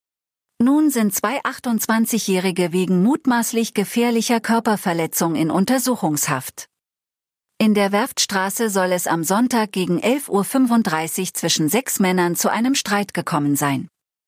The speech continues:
Einer der zwei Tatverdächtigen soll zunächst einen Dolch gezogen und damit vier Männer bedroht haben.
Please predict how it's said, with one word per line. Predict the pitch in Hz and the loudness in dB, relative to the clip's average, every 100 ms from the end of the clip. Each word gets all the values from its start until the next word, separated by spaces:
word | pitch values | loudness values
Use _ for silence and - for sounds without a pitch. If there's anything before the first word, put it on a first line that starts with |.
| _ _ _ _ _ | _ _ _ _ _
Einer | 214 277 285 | -2 2 2
der | 247 196 | 2 0
zwei | 180 - 196 | 0 -2 -2
Tatverdächtigen | - 254 277 208 180 170 - 190 180 175 | -2 -4 -2 0 0 -2 -2 0 0 2
soll | 185 190 | 0 0
zunächst | - 202 202 226 - | 0 2 2 0 0
einen | 214 220 | 0 2
Dolch | 202 202 233 | 2 2 0
gezogen | - - 185 156 139 | -4 -2 -2 0 0
und | - 165 | 0 0
damit | 170 165 165 | 0 -2 -6
vier | - 302 320 | -4 0 2
Männer | 226 185 175 | 4 2 0
bedroht | 165 156 147 143 143 | -2 -2 -2 0 -2
haben. | 135 139 135 | -2 -4 -6